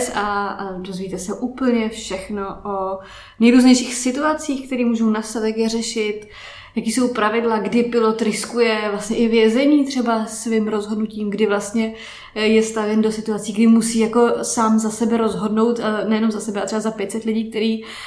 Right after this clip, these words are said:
eh, který musí dostat bezpečně na zem. Eh, dozvíte se, jak se přepravují, vůbec jak často.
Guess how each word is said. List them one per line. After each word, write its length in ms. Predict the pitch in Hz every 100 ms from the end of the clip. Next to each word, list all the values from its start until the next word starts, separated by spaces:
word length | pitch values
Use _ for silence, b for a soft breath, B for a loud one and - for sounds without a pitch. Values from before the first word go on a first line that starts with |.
| B B
eh, 120 | 202 196
který 260 | 220 208 214
musí 240 | 220 240
dostat 260 | 208 226 202
bezpečně 480 | 202 202 220 226 233
na 80 |
zem. 200 | 202 196 196
Eh, 400 | 196 202 196 196
dozvíte 340 | 190 208 196
se, 160 | 196 214
jak 160 | 196 196
se 120 | 220
přepravují, 600 | - 214 214 202 208 196
vůbec 220 | 190 190
jak 180 | 202 196
často. 440 | 214 202 - 202